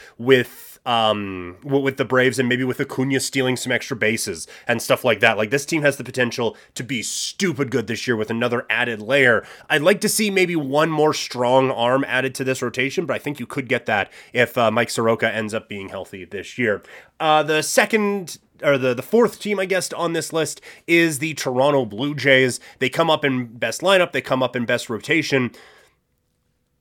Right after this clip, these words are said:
You look at the moves that they have made, and they, they lost some talent this year with losing Lourdes Gurriel Junior, losing Gabriel Moreno, and losing, um, Teoscar Hernandez. This is not a lineup that lacks thump.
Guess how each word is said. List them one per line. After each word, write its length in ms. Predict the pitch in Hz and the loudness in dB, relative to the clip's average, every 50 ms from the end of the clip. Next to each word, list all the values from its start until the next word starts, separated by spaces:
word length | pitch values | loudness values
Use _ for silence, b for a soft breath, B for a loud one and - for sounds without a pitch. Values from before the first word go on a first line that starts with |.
| _ - | _ -12
You 180 | 147 151 170 170 | -6 -4 0 4
look 160 | 170 196 - | 4 4 4
at 80 | - - | 4 0
the 80 | 214 | 2
moves 280 | 185 175 170 170 151 - | 2 4 4 4 2 0
that 100 | 156 131 | 0 2
they 80 | 151 | 4
have 140 | 139 135 120 | 4 4 4
made, 200 | 131 123 101 92 | 4 0 0 0
and 180 | - - 135 151 | 0 0 2 2
they, 80 | 165 | 4
they 120 | 165 175 185 | 4 4 4
lost 280 | 165 185 220 254 - | 6 6 6 6 4
some 140 | - 262 220 | 0 -4 -4
talent 340 | - 175 175 185 190 165 120 | -2 0 2 2 2 2 2
this 200 | 117 110 - - | -2 -6 -6 -8
year 180 | 98 80 78 _ b b b b b | -12 -12 -12 _ b b b b b
with 520 | 127 139 147 143 135 135 131 120 - - - - - - | -2 2 6 6 8 8 6 4 0 -10 -20 -20 -20 -14
losing 440 | 85 131 139 147 160 143 151 160 151 | -6 -2 -2 0 0 2 0 2 2
Lourdes 280 | 143 139 143 143 135 - | 4 4 4 4 2 0
Gurriel 380 | - 139 131 131 127 123 123 113 | 2 2 4 4 4 2 0 0
Junior, 440 | 101 110 107 104 104 104 104 101 B B B B | -2 -4 -2 0 0 0 0 -2 B B B B
losing 300 | 123 143 143 143 156 147 | 0 0 2 2 0 2
Gabriel 320 | 143 139 131 131 131 123 | 2 2 4 4 2 2
Moreno, 460 | 120 117 107 101 101 98 98 98 95 B B B B B | 2 2 2 2 2 0 0 -2 -4 B B B B B
and 480 | - 131 131 127 123 117 113 113 110 113 | -2 0 2 4 4 4 2 2 -2 -4
losing, 880 | 113 120 123 123 127 117 123 127 120 120 117 113 113 110 107 104 101 - _ _ _ - | -4 -4 -2 -2 0 2 4 4 4 4 2 0 -2 -2 -4 -6 -8 -12 _ _ _ -2
um, 420 | 117 110 107 104 104 101 101 104 | 0 2 2 2 0 -2 -4 -6
Teoscar 480 | 104 - 123 120 113 113 113 - 120 110 | -2 0 2 2 2 2 0 -2 -4 -4
Hernandez. 580 | 104 107 101 113 120 117 107 101 90 85 - - B B B B | -2 0 2 4 4 4 2 0 -4 -6 -8 -12 B B B B
This 160 | 143 135 - | -2 0 0
is 120 | 170 127 | -2 0
not 220 | 143 156 147 160 160 | 4 4 6 6 6
a 40 | |
lineup 420 | 160 147 139 135 135 131 135 131 - | 6 6 4 4 4 4 4 2 2
that 180 | - 123 107 | 0 -2 -2
lacks 340 | 110 117 113 107 - - - | -2 -2 -2 -2 -4 -6 -10
thump. 440 | - - - - 107 95 80 76 - | -14 -10 -4 -4 -4 -4 -4 -10 -16